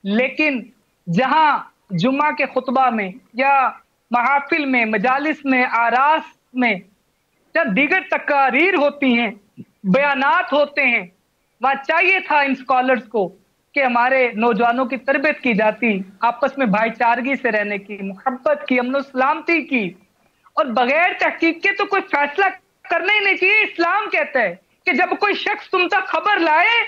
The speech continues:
पहले तहकीक कर लो, लेकिन खुद ही वकील, खुद ही मुदई, खुद ही जज और फैसला सुना देना।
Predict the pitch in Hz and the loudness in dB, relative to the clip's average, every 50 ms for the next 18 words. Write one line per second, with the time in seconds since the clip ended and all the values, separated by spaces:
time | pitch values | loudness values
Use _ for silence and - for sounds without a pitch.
0 | - - - - _ 330 339 392 415 466 466 466 415 370 - 311 294 - 403 427 | -4 -10 -16 -6 _ 0 2 2 2 0 0 0 -2 -2 -2 -4 -4 0 2 2
1 | 494 523 508 523 - 440 403 349 302 302 285 240 190 - - _ _ _ _ _ | 4 4 2 2 0 0 0 2 2 2 2 0 0 -2 -8 _ _ _ _ _
2 | _ _ _ _ _ _ _ _ _ 190 202 226 269 294 - - 339 339 302 262 | _ _ _ _ _ _ _ _ _ 0 2 2 2 2 0 0 0 0 0 -2
3 | 214 - - _ _ _ _ _ _ _ _ _ _ _ _ _ _ _ _ _ | -6 -8 -12 _ _ _ _ _ _ _ _ _ _ _ _ _ _ _ _ _
4 | _ _ 311 330 277 285 285 320 311 294 254 247 - - _ 208 208 240 240 - | _ _ -2 0 0 2 2 2 2 0 0 -4 -8 -14 _ -4 -4 -4 -2 -2
5 | 269 269 277 277 269 262 247 254 - 294 269 302 285 285 269 226 226 233 233 269 | 0 2 2 2 2 0 -2 -4 -6 -4 -2 0 0 0 0 0 0 0 0 0
6 | 277 269 254 240 - - 302 269 269 320 302 247 180 240 277 - 311 214 - - | 0 0 -2 -6 -8 -12 -10 -4 -2 0 0 0 0 0 0 0 0 -2 -6 -12
7 | - - - _ _ _ _ _ _ _ _ - 269 - - 285 269 254 262 - | -18 -20 -20 _ _ _ _ _ _ _ _ -8 -8 -2 0 0 0 0 -2 -2
8 | 302 294 294 - 240 226 233 247 214 247 240 220 196 180 180 | -2 -2 -2 0 0 0 2 2 0 0 -2 -2 -4 -4 -6